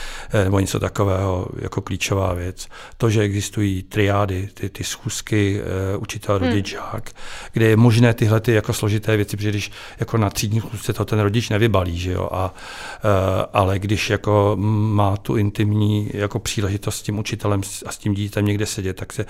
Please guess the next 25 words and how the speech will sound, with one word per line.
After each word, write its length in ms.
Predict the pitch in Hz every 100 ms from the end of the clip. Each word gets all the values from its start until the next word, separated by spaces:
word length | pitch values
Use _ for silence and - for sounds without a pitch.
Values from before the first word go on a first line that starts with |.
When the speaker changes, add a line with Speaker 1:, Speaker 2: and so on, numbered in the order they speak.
| - - -
Speaker 1:
třeba, 360 | - 120 98 98 - - - - 104 101
eh, 40 |
k 80 | -
tomu 180 | 113 107
dostanou 420 | 101 - 98 95
a 40 |
tak 160 | 110 113
dále. 280 | 107 107 95
To 80 |
znamená 360 | 104 123 123 120
zase, 260 | 120 - 107
tady 280 | - 113
jsou 200 | 127 143 131
věci, 280 | 120 120
které, 440 | 120 - 117 120 104
eh, 540 | - - - - - 104 101 98 95 95 101
nejsou 340 | 107 113 175
úplně 260 | 131 147 131
jednoduché, 580 | 110 117 113 - 113
úplně 320 | 113 92 135 113
odstranit 400 | 113 - 120 117
to 120 | 127
nejde, 420 | 104 104 101 98
eh, 840 | - - - - - 104 101 98 - - -
ale, 320 | 110 110